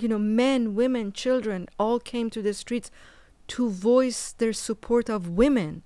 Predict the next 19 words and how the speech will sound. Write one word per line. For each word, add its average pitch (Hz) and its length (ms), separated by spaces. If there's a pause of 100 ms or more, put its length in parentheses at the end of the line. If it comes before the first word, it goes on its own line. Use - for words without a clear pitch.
(440)
you 208 100
know, 202 120 (300)
and 214 80 (120)
it's - 180 (160)
not 311 140 (160)
just 233 160 (100)
about 185 180 (100)
hijab. 185 320 (100)
Let 226 160
me, 247 80 (760)
you 226 80
know, 214 100 (100)
make 240 180
it 247 60 (100)
clear, 233 200
it's 190 200 (100)
not 269 100 (100)
just 233 140 (100)
about 175 180